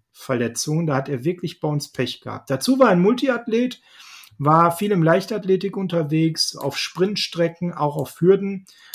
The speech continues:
und hat dementsprechend sogar das Five-Star-Recruiting bekommen als talentierter Sportler, wurde er so eingestuft und das bedeutet ja doch schon eine ganze Menge in Amerika.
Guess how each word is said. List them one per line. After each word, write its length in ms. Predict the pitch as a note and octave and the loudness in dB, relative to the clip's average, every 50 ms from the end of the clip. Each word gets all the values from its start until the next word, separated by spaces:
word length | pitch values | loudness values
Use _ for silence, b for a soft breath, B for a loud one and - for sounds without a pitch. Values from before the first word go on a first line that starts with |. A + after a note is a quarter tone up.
| B B | B B
und 160 | B D3+ C#3 D3 | B 0 2 2
hat 200 | D#3 D3 D3 D#3 | 2 2 2 2
dementsprechend 760 | D#3+ E3+ F3+ E3 D#3+ - - - E3 D#3 D3+ - F3 D#3+ | 2 4 2 2 0 -4 -4 0 0 0 0 0 -4 -4
sogar 340 | D#3+ - C#3+ C#3 C#3+ C#3 C#3 | -4 -2 -2 0 2 2 2
das 200 | C3+ C3+ B2+ - | 2 0 -2 -4
Five-Star-Recruiting 1200 | - - E3 F3+ G#3 - - - - G3 F3+ E3+ D3+ C#3 B2+ C3 - - G3 G#3 G3+ - G#3 G#3 G3 | -6 -4 -2 -2 -2 -2 -4 -4 -4 -2 -2 0 0 -2 -2 -4 -6 -6 -6 -6 -4 -6 -6 -4 -4
bekommen 440 | F3+ F3 - - F3+ F3+ E3+ F3 F3 | -6 -6 -6 -2 -2 -2 0 -2 -4
als 260 | - C#3 B2+ - - | -4 -6 -6 -6 -8
talentierter 640 | - - E3+ E3 F3 F3 D#3+ E3 F3 E3 D#3+ D#3+ C3+ | -6 -4 -2 0 0 0 -2 -2 -4 -4 -4 -4 -4
Sportler, 600 | - - - - D3 E3 F3+ F3 - E3+ D#3 C#3+ | -6 -6 -6 -4 -2 -2 -2 -2 -2 -4 -2 -2
wurde 140 | D#3 D3+ D3+ | -2 -4 -2
er 120 | C#3 C3+ | -4 -4
so 180 | A#2+ C#3 E3+ F#3+ | -2 -2 -4 -2
eingestuft 680 | B2+ D3 D#3 D#3+ D#3+ D3 - - - D3+ D#3 D3+ - C#3+ | -2 -2 -2 -2 -2 -2 -4 -6 -4 -4 -4 -4 -4 -6
und 160 | C3 B2+ B2+ | -6 -4 -4
das 200 | C3+ C3 - - | -4 -6 -6 -6
bedeutet 480 | - B2+ B2 C3 C3+ C3+ D3+ D#3 C3+ | -6 -4 -2 0 -2 -2 -4 -6 -6
ja 100 | - C#3 | -6 -6
doch 180 | B2 C3+ D3 C3+ | -6 -6 -6 -8
schon 160 | - - F3 | -8 -6 -6
eine 80 | D3+ B2+ | -6 -4
ganze 280 | C3+ C3 C3+ - - | -4 -6 -6 -8 -10
Menge 220 | B2+ A#2+ A#2+ C3 C#3+ | -10 -8 -6 -6 -6
in 80 | D#3 | -6
Amerika. 680 | F3 D3+ E3 F3+ F3+ F#3 F3 - - G3+ G#3 A3 A#3 | -6 -6 -6 -6 -6 -6 -8 -8 -8 -8 -8 -8 -10